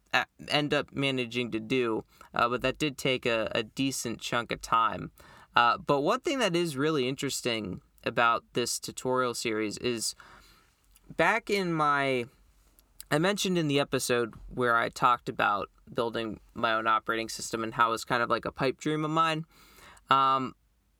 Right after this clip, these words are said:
and, and when I was talking about that, I remember I mentioned a operating systems class I took in undergrad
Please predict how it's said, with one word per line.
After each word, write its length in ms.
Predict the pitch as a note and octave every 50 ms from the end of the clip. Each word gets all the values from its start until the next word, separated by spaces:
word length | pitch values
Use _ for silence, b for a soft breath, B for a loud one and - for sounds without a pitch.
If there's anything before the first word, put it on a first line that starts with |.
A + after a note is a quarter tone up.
| _ _ _ _ _ -
and, 240 | D#3 D#3+ D#3+ - - -
and 160 | D#3+ D#3+ D#3+
when 140 | E3 F3 F3
I 80 | E3+ E3
was 160 | E3+ E3 -
talking 420 | - A#3+ B3 C4+ B3 A3 G3+ F3+
about 300 | D#3+ C#3 C3 B2+ A2+ -
that, 280 | B2 A#2 A2+ A2+ G#2+ - -
I 60 | A#2
remember 420 | A#2+ C3+ D#3+ F#3 G#3 G#3 G3 F3+
I 80 | D#3 C#3
mentioned 840 | C3 C3+ C3+ C#3 C3 - - C3+ B2+ A#2+ A#2 A#2 A#2 A2 - - - - -
a 420 | A#2+ A#2 A#2 A#2 A#2 A#2 A2+ -
operating 580 | - A#2+ C3 D3 - - D#3 D3+ C#3 C#3 C3 B2+
systems 480 | - - C3+ C3 - - B2+ G#2+ -
class 560 | - - B2+ A#2+ A#2+ A#2+ A#2 A2 A#2 - -
I 80 | A#2 A2+
took 260 | - - C3+ B2 -
in 120 | B2 A2 -
undergrad 800 | - C3 C3 B2 B2 A2+ G2+ - A#2 A#2 A2+ A2 G#2+ G#2+ G#2 -